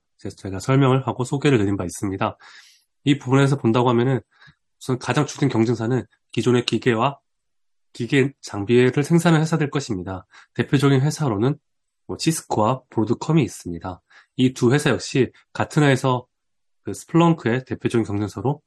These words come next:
그 선정을 한 바가 있고요. 시스코는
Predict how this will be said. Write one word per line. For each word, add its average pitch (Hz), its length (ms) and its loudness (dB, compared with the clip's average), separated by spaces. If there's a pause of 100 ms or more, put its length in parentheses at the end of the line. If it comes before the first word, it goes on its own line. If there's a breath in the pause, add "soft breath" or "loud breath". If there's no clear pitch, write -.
(580)
그 92 220 -8
선정을 143 420 0
한 147 220 2
바가 90 220 -8
있고요. 82 480 -10 (1200 loud breath)
시스코는 160 680 4